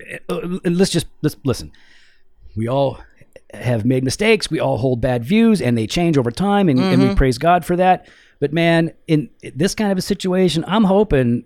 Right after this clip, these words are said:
Speaker 1: that he comes out and says, "I was woefully, sinfully wrong in this, and I am repenting." And, you know, like,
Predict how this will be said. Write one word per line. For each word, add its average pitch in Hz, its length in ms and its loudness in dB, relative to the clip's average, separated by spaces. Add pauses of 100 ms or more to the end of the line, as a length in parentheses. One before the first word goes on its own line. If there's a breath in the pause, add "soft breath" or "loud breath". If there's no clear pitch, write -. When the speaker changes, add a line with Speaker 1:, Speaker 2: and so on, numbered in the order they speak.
Speaker 1:
that 131 380 -2
he 196 200 -4
comes 151 260 0
out 139 160 4
and 131 120 -2
says, 117 500 -2
"I 131 100 -2
was 127 180 0
woefully, 123 540 0
sinfully 120 500 -4
wrong 120 300 -2
in 120 140 -2
this, 120 400 -6
and 117 120 -6
I 113 140 -4
am 117 100 -2
repenting." 120 540 -4
And, 107 360 -8 (360 soft breath)
you 131 100 -2
know, 120 60 -2
like, 131 220 -2